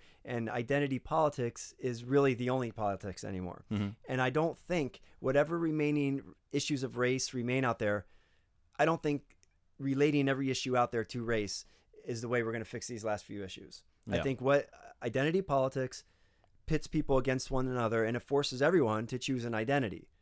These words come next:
Speaker 1: That's
Speaker 2: Mm-hmm.
Speaker 1: what, when you, when you're doing identity politics, you're forcing people to
Speaker 2: To pick a
Speaker 1: identify.
Speaker 2: side.
Speaker 1: And that's why I take you back to the coffee creamer theory.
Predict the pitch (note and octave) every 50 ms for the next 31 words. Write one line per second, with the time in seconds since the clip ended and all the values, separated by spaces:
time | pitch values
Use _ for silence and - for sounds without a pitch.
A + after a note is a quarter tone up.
0 | _ - F#2+ F#2 F#2+ G#2+ C3 A#2 A2+ C3 C3 C3 C3 B2 A#2 B2 B2 B2 B2 A#2+
1 | A#2 A#2 - - - _ _ _ _ - C3 C#3+ D3+ D3+ D3 D3 D3+ D3 C#3+ C3+
2 | C3 A#2+ - F#3 A3 G#3+ - - A2+ A#2+ - - C3+ C3 A#2 - - - C#3+ C#3+
3 | - - A#2 B2 A#2 - A#2+ A2 - - A2+ A2+ A2 - A2 F#2+ - - A#2+ A#2
4 | A2 B2+ A#2+ - F#2 - - F2 D2+ A#1+ G#1 - - - - - A#2 A#2+ B2 -
5 | - B2 B2 A#2+ A#2+ B2 A#2+ - C3+ B2 - A#2 A2+ - B2 B2 B2 - - -
6 | B2 B2 B2 B2 C3+ - - B2+ B2 - A#2 A2 - A2 G#2 G2 G2+ F#2+ - -
7 | G2+ G2+ G2+ G2+ F#2+